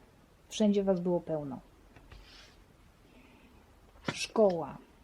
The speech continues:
Dwu-, y, szóstka buław. Bardzo chcecie zwracać na sie-, chcieliście zwracać na siebie uwagę. Może mieliście duże sukcesy w sporcie na przykład, albo,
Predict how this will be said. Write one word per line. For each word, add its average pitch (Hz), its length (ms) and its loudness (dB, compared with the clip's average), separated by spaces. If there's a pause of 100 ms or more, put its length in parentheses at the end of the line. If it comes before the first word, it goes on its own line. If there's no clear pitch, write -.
(340)
Dwu-, 208 380 -2
y, 220 140 2
szóstka 220 480 -2
buław. 165 340 -4
Bardzo 220 320 2
chcecie 202 320 -2
zwracać 196 340 -2
na 190 100 0
sie-, - 160 -12
chcieliście 202 400 -2
zwracać 190 360 -4
na 180 80 -4
siebie 180 280 -8
uwagę. 214 500 0 (360)
Może 196 220 2
mieliście 185 420 0
duże 202 360 0
sukcesy 202 640 -2
w 196 120 -10
sporcie 214 500 -2
na 220 140 2
przykład, 220 540 -4
albo, 185 400 -4